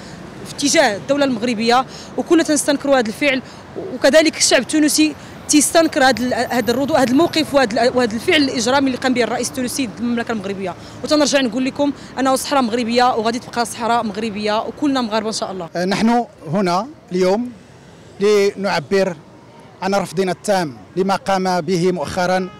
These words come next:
Speaker 2: الرئيس التونسي. هذا العمل الذي يضرب، يعني، عرض الحائط كل الأعراف الدولية وكل، يعني، ال، يعني، ال، آه، يعني، المكاسب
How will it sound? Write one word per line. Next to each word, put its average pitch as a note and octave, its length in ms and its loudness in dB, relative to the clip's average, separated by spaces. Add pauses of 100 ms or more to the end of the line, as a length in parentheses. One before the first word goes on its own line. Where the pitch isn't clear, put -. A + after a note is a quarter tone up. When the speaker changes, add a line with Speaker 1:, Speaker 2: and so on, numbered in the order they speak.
(300)
Speaker 2:
الرئيس F#3 500 -2
التونسي. F#3 680 -4 (800)
هذا F3 120 -2
العمل F3+ 500 0
الذي E3+ 800 -4 (160)
يضرب، F#3 680 0 (380)
يعني، F3+ 220 -4
عرض E3+ 280 -2
الحائط F3+ 520 0 (340)
كل G#3+ 140 0
الأعراف F#3 480 -2
الدولية D#3 580 -4 (720)
وكل، G#3+ 280 -4 (640)
يعني، F3+ 260 -2
ال، G3 160 -4 (640)
يعني، E3+ 220 -6
ال، F3+ 180 -4 (1300)
آه، D#3 600 -8 (140)
يعني، D#3 200 -6
المكاسب G#3 640 0